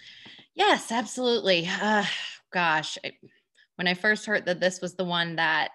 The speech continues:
um, I was gonna speak on, I had no idea what to talk about.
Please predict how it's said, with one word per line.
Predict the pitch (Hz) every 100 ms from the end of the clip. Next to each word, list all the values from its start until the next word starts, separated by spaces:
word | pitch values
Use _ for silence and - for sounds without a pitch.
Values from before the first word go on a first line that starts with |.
| -
um, | 156 156 156 156 156 -
I | 165
was | 160
gonna | - 175
speak | 160 - 180 180
on, | 151 151 156 170 - - - -
I | 160
had | 170 156
no | 170 175
idea | 170 160 170 131 - 180 -
what | 156 165 - -
to | 175
talk | 185 151 147
about. | 98 85 73